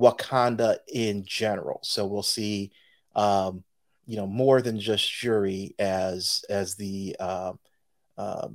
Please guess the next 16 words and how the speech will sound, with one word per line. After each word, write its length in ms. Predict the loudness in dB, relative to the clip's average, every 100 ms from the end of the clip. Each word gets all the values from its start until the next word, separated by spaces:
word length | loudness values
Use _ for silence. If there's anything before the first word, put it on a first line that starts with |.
| -16 _
protagonist 680 | -6 0 2 2 -4 -6 -8
in 100 | -8
this 180 | -8 -10
movie. 280 | -12 -14 -18 _ _ _ _ _ _ _ _ _
Uh, 280 | 10 12 12 6 -2
well, 220 | 8 10 10
you 100 | 6
know, 280 | 6 6 4
Ironheart's 440 | 4 6 6 4 4
gonna 160 | 0
be 160 | 2 2
in 100 | 2
this 160 | 2
movie 240 | 2 2 2
as 160 | 0
well. 400 | 2 4 4 2